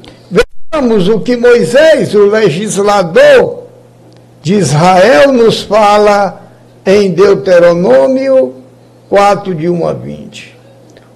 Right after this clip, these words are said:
Os órgãos humanos atribuídos a Deus estão colocados na Bíblia Sagrada em linguagem antropológica,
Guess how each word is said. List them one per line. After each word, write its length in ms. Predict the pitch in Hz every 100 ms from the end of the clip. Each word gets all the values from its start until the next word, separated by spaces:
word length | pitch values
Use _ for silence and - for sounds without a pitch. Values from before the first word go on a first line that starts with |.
| -
Os 240 | 160 147
órgãos 720 | 196 254 247 214 208 196 151
humanos 800 | 180 175 170 226 262 240 202 151
atribuídos 840 | 202 - 202 185 175 190 208 170
a 120 | 180 156
Deus 640 | 143 240 262 233 185 - - - - -
estão 400 | 180 - 277 262
colocados 720 | 240 220 202 - 220 202 196
na 160 | 190 185
Bíblia 560 | 151 190 302 269 190 180
Sagrada 1000 | - 185 156 165 233 247 190 185 156 - - - - - -
em 180 | 254
linguagem 1200 | 247 247 208 165 202 247 233 165 214 233 220 - - - _ _ - _ _ _ _ - _ - - _ 202
antropológica, 1900 | 254 214 220 220 214 220 220 214 190 190 240 220 147 175 165 175 151 131